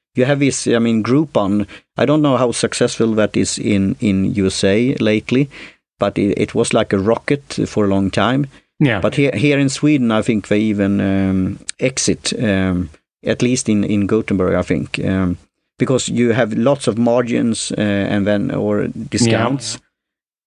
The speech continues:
Speaker 1: But then it was like one-time show.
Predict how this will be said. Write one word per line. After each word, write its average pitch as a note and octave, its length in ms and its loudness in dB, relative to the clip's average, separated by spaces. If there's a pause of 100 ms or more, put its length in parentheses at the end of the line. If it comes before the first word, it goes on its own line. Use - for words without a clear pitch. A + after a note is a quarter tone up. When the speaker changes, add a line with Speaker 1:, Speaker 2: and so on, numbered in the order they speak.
Speaker 1:
But A2+ 260 -2
then B2+ 340 0 (140)
it A#2+ 140 -2
was A#2 200 0
like A2 160 0
one-time A2+ 580 2
show. G2 460 0